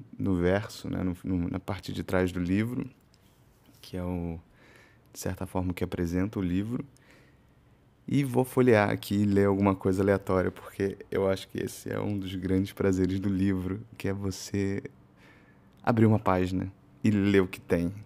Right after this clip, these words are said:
né? E ser impactado pela sorte, como, pelo destino, talvez como uma carta de tarô que você tira, aparece uma mensagem que te toca. Aí, ó, ó o barulho no fundo. Esse aí foi o avião.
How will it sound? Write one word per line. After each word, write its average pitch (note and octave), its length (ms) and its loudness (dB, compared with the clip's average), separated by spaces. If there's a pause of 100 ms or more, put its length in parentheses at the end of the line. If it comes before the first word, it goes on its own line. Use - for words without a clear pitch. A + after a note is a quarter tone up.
(120)
né? F#2 140 -2
E F#2 80 -2
ser - 160 -4
impactado F2 760 -2
pela F#2 240 0
sorte, F2+ 520 -4
como, F2+ 460 -4 (640)
pelo G2+ 140 0
destino, F#2 640 2
talvez F#2 300 0
como G#2+ 200 0
uma G2+ 280 2
carta F#2+ 400 0
de F#2+ 120 -8
tarô F#2+ 280 0
que - 80 -14
você F#2+ 240 -6
tira, F#2 500 -4 (300)
aparece F#2+ 480 0
uma G2 120 2
mensagem F#2 640 2
que F2+ 140 -8
te - 100 -8
toca. F#2 520 -2 (960)
Aí, G2 180 -4
ó, E2+ 80 -6 (140)
ó G2+ 80 0
o - 20 4
barulho G2+ 320 4
no F#2+ 60 0
fundo. - 420 -8 (1300)
Esse - 280 -10
aí - 60 -8
foi - 180 -4
o - 20 0
avião. F2 360 -2